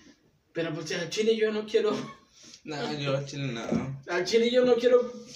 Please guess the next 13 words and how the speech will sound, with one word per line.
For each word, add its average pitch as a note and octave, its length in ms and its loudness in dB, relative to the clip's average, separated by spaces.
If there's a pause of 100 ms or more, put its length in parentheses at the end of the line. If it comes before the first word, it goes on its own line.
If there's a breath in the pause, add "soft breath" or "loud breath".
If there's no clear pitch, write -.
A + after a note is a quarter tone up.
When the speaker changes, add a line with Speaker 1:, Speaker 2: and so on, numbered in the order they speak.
(140)
Speaker 1:
yo F#3+ 160 -2
no A#3 120 0
quiero. B3 300 6 (120)
Speaker 2:
Es G#3+ 160 0
que B3+ 80 0
forzar, A3 500 -2 (240)
yo G#3 240 -4
creo F#3 220 -10
que D#3+ 120 -6
ya D3+ 120 -6
es D3+ 100 -10
forzar, A#2+ 480 -8
¿no? B2+ 160 -14